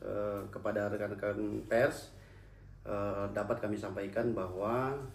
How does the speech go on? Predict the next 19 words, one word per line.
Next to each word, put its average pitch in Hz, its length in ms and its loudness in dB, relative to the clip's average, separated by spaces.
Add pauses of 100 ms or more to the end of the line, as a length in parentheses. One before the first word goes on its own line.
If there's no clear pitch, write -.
(460)
eh, 101 320 0
per 107 240 0
tanggal 120 480 8
dua 120 240 6
puluh 113 160 0
lima 107 640 4
Juni 127 480 4 (560)
sampai 110 880 2
tujuh 113 240 2
belas 110 240 6
Juli, 120 480 2 (480)
Bawaslu 113 640 6
Tapanuli 110 320 6
Selatan 139 960 2 (200)
telah 160 320 6
menerima 135 640 4
empat 131 320 4
puluh 160 240 4
laporan. 117 480 6